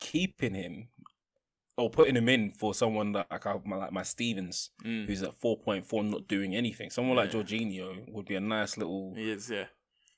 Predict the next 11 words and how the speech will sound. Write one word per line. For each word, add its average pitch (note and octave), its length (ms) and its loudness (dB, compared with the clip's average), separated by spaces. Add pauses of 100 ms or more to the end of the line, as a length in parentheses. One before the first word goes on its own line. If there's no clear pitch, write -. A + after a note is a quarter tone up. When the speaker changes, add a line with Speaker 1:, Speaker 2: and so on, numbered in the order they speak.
(300)
Speaker 1:
fifth B2 240 6
midfielder A#2+ 600 4
or G#2+ 260 0
first B2 360 4
substitute A2+ 460 0
just - 180 -6
in F2+ 60 -4
case G#2+ 180 0
something G#2 300 -2
goes G2 260 -2
wrong. B2+ 180 2